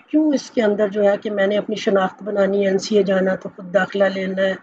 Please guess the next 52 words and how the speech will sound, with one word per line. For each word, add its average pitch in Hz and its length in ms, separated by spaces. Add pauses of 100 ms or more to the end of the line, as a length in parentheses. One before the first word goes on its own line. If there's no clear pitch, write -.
(460)
मैंने 220 340
जो 214 120
है 202 160
वो 208 100
रहमान 202 400
साहब 196 340
का 208 80
reference 196 440
कम 220 240
यूज़ 214 280
करना 202 340
है। 196 140 (680)
लेकिन 226 280
आज 214 220
जब 226 200
मैं 220 120
उसकी 226 280
post - 500
पढ़ 208 140
रही 185 300
हूँ 185 200 (720)
तो 247 60
मुझे 226 300
जो 247 140
है 247 100
वो 233 100
बहुत 220 300
मज़ा 226 340
आया 214 200
कि 240 160
रहम-, 214 280 (100)
जि-, 214 200
जो, 247 200
जिस 262 280
अहमर 254 360
ने 214 280 (680)
सारी 247 280
ज़िंदगी 247 420
मुझे 240 260
जो 247 140
है 247 80
वो 240 80
एक 240 200
और 254 180
different 262 360
किस्म 233 300
की 240 140
जो 226 140
है 220 100
वो 226 100
बात 202 340
कही, 220 300